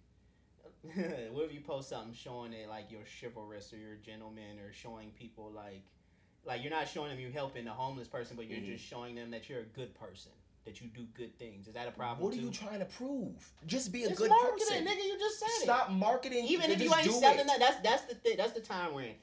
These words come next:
Speaker 2: Go
Speaker 1: Even
Speaker 2: ahead.
Speaker 1: if you're not selling a product or a
Speaker 2: Mm-hmm.
Speaker 1: service, you still kinda gotta market yourself. Like, with online, you, you marketing yourself. Everything from your profile picture to what you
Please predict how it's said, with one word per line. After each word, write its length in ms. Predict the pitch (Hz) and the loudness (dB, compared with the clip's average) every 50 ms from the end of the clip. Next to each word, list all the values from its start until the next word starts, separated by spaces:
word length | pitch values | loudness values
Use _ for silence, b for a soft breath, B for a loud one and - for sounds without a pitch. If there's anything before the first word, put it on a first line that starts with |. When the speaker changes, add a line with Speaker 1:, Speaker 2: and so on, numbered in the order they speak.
| - | -10
Speaker 2:
Go 100 | 95 - | -6 -4
Speaker 1:
Even 120 | - - - | -2 -2 0
Speaker 2:
ahead. 120 | 254 277 262 | 0 0 0
Speaker 1:
if 40 | |
you're 100 | 240 240 | 0 -2
not 200 | 240 240 - - | 0 0 0 -2
selling 320 | - - 202 220 214 196 165 | -2 0 0 0 0 0 -2
a 60 | 147 | -4
product 560 | - - 175 175 190 196 190 196 196 - - | -4 -2 0 2 2 2 0 -2 -4 -4 -6
or 80 | - 107 - | -4 -4 -4
a 20 | |
Speaker 2:
Mm-hmm. 80 | - 110 | -4 -4
Speaker 1:
service, 460 | 147 151 165 175 165 175 180 185 - - B B B B B B | -4 -2 -2 -2 -4 -6 -8 -10 -12 -16 B B B B B B
you 120 | 143 165 | -18 -16
still 400 | 175 - - - 180 175 175 156 - - - 147 | -14 -14 -12 -8 -6 -4 -4 -4 -6 -8 -14 -12
kinda 200 | 156 151 131 107 | -12 -10 -12 -10
gotta 240 | - 131 143 123 101 98 | -10 -8 -8 -8 -10 -10
market 340 | 107 123 156 160 - 131 - | -8 -8 -8 -8 -10 -12 -14
yourself. 240 | 135 120 - 117 117 | -12 -10 -8 -6 -6
Like, 260 | 123 110 110 107 135 | -6 -6 -8 -8 -6
with 140 | 147 135 - | -6 -6 -4
online, 600 | 139 185 220 226 202 170 175 196 214 220 220 214 - - _ - | -4 -4 -4 -4 -4 -4 -4 -4 -4 -6 -8 -10 -12 -18 _ -16
you, 120 | 160 190 196 190 - - - | -12 -12 -12 -12 -14 -16 -12
you 160 | 170 190 214 | -8 -6 -4
marketing 400 | 220 226 302 403 466 - 381 294 | -2 -2 -2 -2 -4 -6 -6 -6
yourself. 300 | 247 208 196 - 147 135 - - | -4 -4 -4 -4 -6 -6 -6 -4
Everything 360 | - 208 233 254 254 - 233 226 | -2 -2 -2 -2 -2 -4 -6 -6
from 120 | - 170 | -6 -8
your 100 | 139 156 | -10 -10
profile 560 | - - 196 202 196 190 - 190 185 185 185 | -8 -4 -4 -4 -4 -4 -4 -4 -4 -4 -4
picture 420 | 180 - 196 185 - - 180 180 180 | -6 -8 -10 -10 -10 -10 -12 -12 -12
to 120 | - - | -12 -14
what 160 | 131 117 - - | -16 -16 -16 -18
you 80 | - | -20